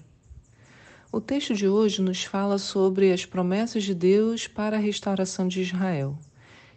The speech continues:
Então, haverá um momento na história em que todas as nações servirão ao Senhor,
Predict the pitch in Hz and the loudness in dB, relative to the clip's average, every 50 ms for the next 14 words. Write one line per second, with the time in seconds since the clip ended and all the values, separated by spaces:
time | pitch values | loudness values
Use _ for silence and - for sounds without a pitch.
0 | _ - 185 180 190 190 196 185 190 190 180 185 196 214 226 226 214 196 185 175 | _ -8 -4 -2 0 0 0 2 2 4 4 4 4 2 2 2 2 4 4 4
1 | 170 180 202 220 233 - 202 185 175 170 - - - - 170 165 170 175 180 180 | 4 2 2 0 -2 0 0 0 0 0 -2 -6 -4 -2 -2 0 0 0 -2 -2
2 | - 190 185 - 214 240 240 240 - 202 190 190 190 185 185 - - 196 190 196 | -4 -6 0 2 4 4 4 4 2 0 2 2 0 0 0 0 -2 0 0 0
3 | 190 - 196 190 185 175 180 180 180 180 185 180 185 - 214 208 196 170 151 151 | 2 2 2 2 4 2 2 2 2 0 0 -2 -2 -4 -2 0 0 0 -2 -4
4 | 147 - - | -6 -12 -16